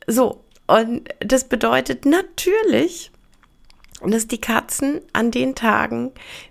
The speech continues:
wesentlich länger alleine sind, als sie es überhaupt schon wären, wenn ich in Anführungszeichen nur einen normalen Arbeitstag habe.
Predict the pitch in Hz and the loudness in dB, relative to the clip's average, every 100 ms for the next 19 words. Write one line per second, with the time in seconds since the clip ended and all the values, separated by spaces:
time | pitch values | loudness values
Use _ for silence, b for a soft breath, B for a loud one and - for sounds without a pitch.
0 | - 185 226 294 294 254 247 233 220 220 | -12 -2 0 0 -2 -4 -4 -4 -4 -2
1 | 214 208 208 285 285 269 - - 214 226 | 0 2 0 0 0 -2 -4 -4 -2 0
2 | 220 208 - 277 240 196 196 190 226 285 | 0 0 -2 0 -2 -4 -2 -2 -2 -8
3 | B B B B B - 233 285 285 - | B B B B B -2 0 0 -2 -6
4 | 233 - 214 - - _ _ _ _ - | -4 -4 -4 -6 -12 _ _ _ _ -6
5 | 226 240 226 233 - 220 214 202 202 220 | 0 0 0 -4 -2 0 0 0 -2 0
6 | 226 208 214 214 - 208 202 165 185 - | -2 -2 -2 -2 -2 -4 -2 -4 -4 -6
7 | 185 202 196 - 185 190 190 208 196 - | -4 -4 -6 -8 -6 -6 -4 -6 -6 -8
8 | 196 202 208 226 220 214 220 226 226 226 | -2 0 2 2 2 0 0 -2 -2 -2
9 | 220 190 180 214 226 - 254 202 - - | -2 -2 -4 -4 -6 -4 -2 -4 -6 -16
10 | - 170 - - - - | -16 -14 -12 -12 -12 -14